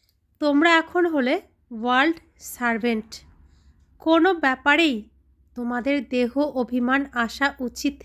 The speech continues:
নয়।" প্রশ্ন, কোন অভ্যাসটি একেবারেই ঈশ্বরীয় নিয়ম বিরুদ্ধ, যার দ্বারা তোমাদের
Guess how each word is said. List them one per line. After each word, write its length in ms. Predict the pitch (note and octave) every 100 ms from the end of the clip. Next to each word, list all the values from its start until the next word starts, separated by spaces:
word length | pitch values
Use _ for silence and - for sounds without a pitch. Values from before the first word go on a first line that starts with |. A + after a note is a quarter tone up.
| A#3
নয়।" 400 | A#3 A#3 G#3+ A3 - _ _ _ - - - - - - - - - -
প্রশ্ন, 540 | - C#4 D#4 C4 B3+ F4+ - - - - - - -
কোন 280 | D#4+ F4+ F#4 C#4
অভ্যাসটি 680 | C4+ A#3+ F4 F4 - F4+ -
একেবারেই 720 | B3 B3 D4+ C4 D4+ E4+ E4 -
ঈশ্বরীয় 560 | C4 - D4+ D4 D#4
নিয়ম 360 | C4+ A#3+ B3 A#3
বিরুদ্ধ, 540 | A3+ A#3 A3+ B3 A#3 - _ _ _ _ A3+
যার 320 | B3+ B3 A#3+
দ্বারা 340 | A#3 A3 D#4 - _ _ _ _
তোমাদের 480 | B3 A#3+ A#3+ C#4